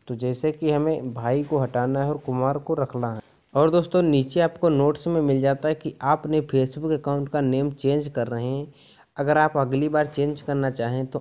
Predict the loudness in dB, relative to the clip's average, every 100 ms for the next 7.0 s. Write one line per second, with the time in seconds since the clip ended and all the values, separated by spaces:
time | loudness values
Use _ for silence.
0 | -2 0 0 -2 2 2 2 0 0 0
1 | -2 0 0 0 -4 -2 -2 -2 -4 -6
2 | -10 -14 _ _ _ 0 0 0 -2 -6
3 | -6 -2 -2 -2 -2 0 4 4 2 0
4 | 0 0 0 0 0 -2 -2 -4 -2 -2
5 | -2 -2 -2 0 -2 -2 -4 -4 -4 -6
6 | -4 -6 -4 -4 -4 -6 -8 -6 -8